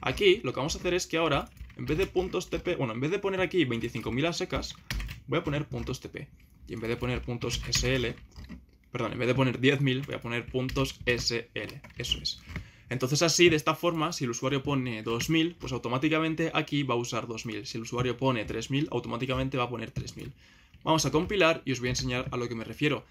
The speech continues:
Si yo me vengo aquí a esta pestaña del navegador, para abrirla, recordad, venís aquí a ver y tenéis aquí navegador, control R. Si yo me vengo aquí a esta pestaña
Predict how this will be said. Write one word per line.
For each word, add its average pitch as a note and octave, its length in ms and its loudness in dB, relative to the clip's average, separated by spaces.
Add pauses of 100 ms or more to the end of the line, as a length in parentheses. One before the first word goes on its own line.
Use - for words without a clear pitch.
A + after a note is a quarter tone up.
(240)
Si - 220 -2
yo D#3+ 60 6
me F3+ 80 6
vengo F#3+ 180 4
aquí F3+ 140 4
a E3 40 8
esta D#3 200 0
pestaña C#3+ 640 2
del A#2 160 -2
navegador, A#2 540 2 (580)
para A2+ 160 2
abrirla, C3+ 400 2
recordad, A2+ 460 -2
venís A#2+ 260 -6
aquí A#2 140 -6
a A2 60 0
ver E3 360 4
y D3 100 2
tenéis D3 260 -2
aquí C3+ 160 -2
navegador, A2+ 460 -2
control C3+ 480 -2
R. B2 340 -6 (600)
Si - 180 0
yo G3+ 80 8
me A3+ 60 6
vengo A3 160 6
aquí G3 140 4
a - 20 4
esta F3+ 160 -2
pestaña D3+ 420 2